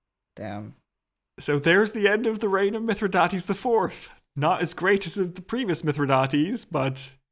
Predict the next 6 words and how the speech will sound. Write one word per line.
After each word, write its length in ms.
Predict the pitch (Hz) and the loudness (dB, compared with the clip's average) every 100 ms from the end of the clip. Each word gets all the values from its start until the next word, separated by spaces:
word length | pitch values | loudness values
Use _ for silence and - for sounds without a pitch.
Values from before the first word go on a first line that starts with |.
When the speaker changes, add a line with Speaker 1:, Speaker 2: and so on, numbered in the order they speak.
| _ | _
Speaker 2:
hey, 260 | - 175 196 | -2 2 2
he 180 | - 196 | 0 -4
tried. 580 | - 175 - - 202 202 - - - _ _ _ - | 0 2 4 2 -2 -6 -8 -20 -20 _ _ _ -12
Speaker 1:
Did 200 | 160 233 | 2 4
he 220 | 247 262 247 | 4 2 2
now? 640 | 247 247 240 247 247 | 4 8 8 6 2